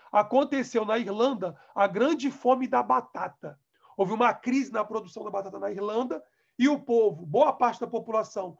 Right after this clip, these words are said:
pra não morrer de fome, acabou imigrando pros Estados Unidos. Se você for assistir um filme que fale sobre a ocupação do oeste dos Estados Unidos, tem que ter irlandês, tá? Se o filme não tiver um irlandês,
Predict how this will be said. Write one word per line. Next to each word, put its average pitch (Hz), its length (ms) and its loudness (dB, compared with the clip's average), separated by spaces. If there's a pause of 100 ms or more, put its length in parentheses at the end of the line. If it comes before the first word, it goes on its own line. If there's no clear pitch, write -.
(140)
pra 240 180 4
não 302 240 6
morrer 247 300 2
de 247 160 -4
fome, 240 500 0 (220)
acabou 220 480 2
imigrando 214 580 -6
pros 226 200 -16
Estados 190 360 -8
Unidos. 185 400 -16 (320)
Se - 80 -18
você 214 220 2
for 311 100 2
assistir 294 360 0
um 320 120 0
filme 180 480 -4 (260)
que 233 140 -2
fale 220 340 2
sobre 214 300 0
a 214 60 6
ocupação 285 800 2
do 190 120 -6
oeste 214 520 0
dos 208 180 -12
Estados 196 400 -4
Unidos, 180 580 -4 (480)
tem 285 160 6
que 311 120 2
ter 277 180 4
irlandês, 240 580 0
tá? 214 260 2 (160)
Se - 120 -4
o - 40 -2
filme 262 180 2
não 359 180 4
tiver 254 300 2
um 247 120 2
irlandês, 233 800 -2